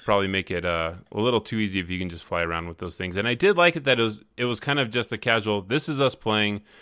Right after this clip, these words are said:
This is probably gonna exact, be exactly how a lot of people are when they're playing." Um, or a lot of people are probably just gonna be on mute, um, cussing at the people that are <laughs> on the same server as them. But, you know, I, I, th-, I thought it was a really well done stream. I really liked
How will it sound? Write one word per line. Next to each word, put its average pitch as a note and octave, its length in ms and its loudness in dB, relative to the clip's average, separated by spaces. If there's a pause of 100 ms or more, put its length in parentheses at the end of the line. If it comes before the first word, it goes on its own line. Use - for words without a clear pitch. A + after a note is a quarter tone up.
(180)
This G2+ 140 -8
is G2+ 80 -6
probably C#3 320 4
gonna B2 160 2
exact, G#2+ 500 2
be A2 140 0
exactly G#2 440 0
how F#2+ 200 2
a F2+ 40 0
lot F#2+ 180 2
of F#2+ 60 -10
people F#2+ 280 -4
are F2+ 160 2
when F2+ 140 -2
they're F#2+ 140 2
playing." F2 460 -2
Um, F2 520 -4
or G#2+ 160 4
a G2+ 80 4
lot F#2+ 160 2
of - 40 -18
people F#2+ 220 -6
are F2+ 60 0
probably F#2 240 0
just F2+ 160 -10
gonna F#2+ 120 0
be F#2 120 0
on F#2+ 120 2
mute, C#3+ 240 2 (440)
um, G2+ 340 4
cussing G#2+ 320 0
at F#2+ 80 0
the G2 80 -6
people G2+ 300 -2
that F#2+ 160 4
are F2 300 2 (280)
<laughs> - 300 -20
on G#2 120 4
the F#2+ 120 2
same A2 220 4
server G2 320 6
as F2+ 120 -2
them. F2 220 0 (180)
But, F2 220 2 (680)
you D#4 60 0
know, A3 40 6
I, C#3+ 300 8
I, D#3+ 120 8
th-, - 100 -4 (120)
I E3+ 120 8
thought D#3+ 180 6
it B2+ 60 8
was G#2+ 100 4
a G2 60 -4
really G#2 240 2
well G2+ 320 4
done F#2+ 200 0
stream. G2 300 -2
I G2 40 6
really D#3 320 2
liked G2 480 2